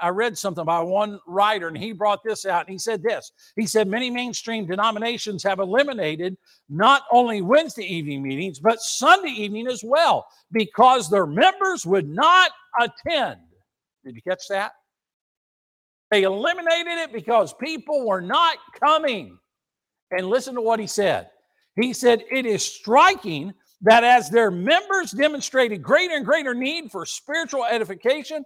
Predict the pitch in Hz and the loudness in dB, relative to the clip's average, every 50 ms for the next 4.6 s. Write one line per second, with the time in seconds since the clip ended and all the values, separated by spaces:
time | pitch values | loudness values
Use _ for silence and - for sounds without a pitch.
0 | _ _ _ _ _ _ 180 226 233 220 202 202 208 240 311 392 403 415 427 294 | _ _ _ _ _ _ 4 4 6 6 4 0 -2 -2 0 0 0 2 2 0
1 | 240 233 226 - 185 190 202 175 - - - - - 302 349 392 415 403 349 247 | 0 -2 -4 -4 -4 -4 -4 -4 -6 -8 -8 2 6 8 8 10 8 6 4 2
2 | 185 175 160 151 170 170 - _ _ _ _ _ _ _ _ _ _ 180 143 196 | 0 0 0 0 -2 -4 -8 _ _ _ _ _ _ _ _ _ _ 0 4 4
3 | 196 214 202 202 - 190 185 175 143 131 185 208 214 220 220 190 185 170 160 135 | 6 6 4 0 -2 -2 -2 -2 0 2 4 4 4 4 2 2 -2 -4 -6 -8
4 | - - 220 339 349 359 349 349 330 330 302 | -8 -2 0 0 2 4 6 6 8 8 6